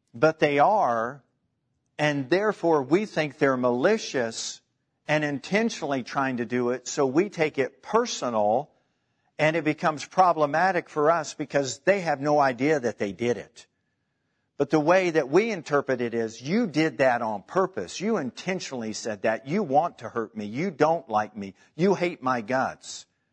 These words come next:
And that shows someone who needs support,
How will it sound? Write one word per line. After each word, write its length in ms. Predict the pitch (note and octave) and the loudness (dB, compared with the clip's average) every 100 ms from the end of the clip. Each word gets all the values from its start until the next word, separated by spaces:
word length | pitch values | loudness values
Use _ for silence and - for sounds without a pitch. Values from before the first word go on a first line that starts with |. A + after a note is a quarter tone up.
| _ _ _ _ _ _ | _ _ _ _ _ _
And 220 | C3+ C#3+ | -4 0
that 200 | G3+ A3+ | 0 -2
shows 280 | - F#3 D3 | -4 -4 -4
someone 640 | - E3+ C#3 B2+ C3 D3+ _ _ | -2 -2 0 0 0 -4 _ _
who 200 | - C#3 | -6 -4
needs 420 | B2 B2+ D3 D3+ - | -2 -2 -4 -6 -8
support, 680 | D3+ - F#3 - - - | -8 -2 -2 -2 -10 -20